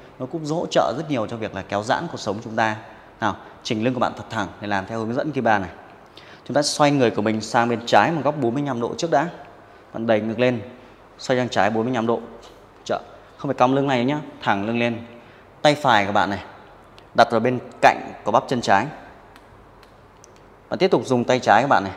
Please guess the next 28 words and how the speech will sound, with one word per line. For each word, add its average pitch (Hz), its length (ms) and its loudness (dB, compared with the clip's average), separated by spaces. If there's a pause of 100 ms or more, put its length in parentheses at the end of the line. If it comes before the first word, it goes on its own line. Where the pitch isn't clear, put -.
(520)
chống 120 220 -2
phía 131 140 -2
sau. 123 440 2 (360)
Nhiệm 135 220 0
vụ 131 180 0
của 117 60 -4
bạn 95 200 0
là 101 200 -6
thẳng 104 280 -4
lưng 120 140 -2
lên, 120 300 -4 (960)
đẩy 120 160 0
ngực 110 180 -6
lên, 117 300 -6 (720)
đẩy 101 80 -12
cao 139 340 0
vai 135 240 2
lên, 135 100 -6 (140)
độ 113 80 -6
cao 123 160 4
hai 120 180 -4
vai 120 100 0
bằng 101 140 0
nhau. 113 280 0 (1080)
Hít 202 140 4
sâu 151 280 6
một 127 160 0
hơi. 127 400 6